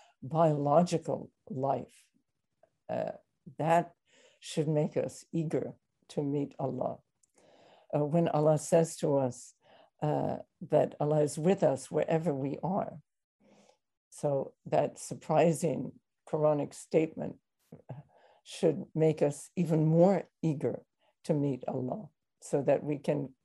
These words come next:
contemplate wherever we are, whether we're sitting or lying or standing or speaking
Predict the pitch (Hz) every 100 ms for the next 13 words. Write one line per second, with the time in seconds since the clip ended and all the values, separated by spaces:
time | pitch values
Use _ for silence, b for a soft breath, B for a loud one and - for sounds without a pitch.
0 | - 165 185 170 175 151 135 - - 147
1 | - 180 214 151 175 - 131 147 160 170
2 | 127 131 135 - - 156 175 170 175 -
3 | 123 123 131 151 151 147 B B B B
4 | B - 123 120 - - - 165 160 156
5 | 156 147 - 113 - - - 170 165 165
6 | 147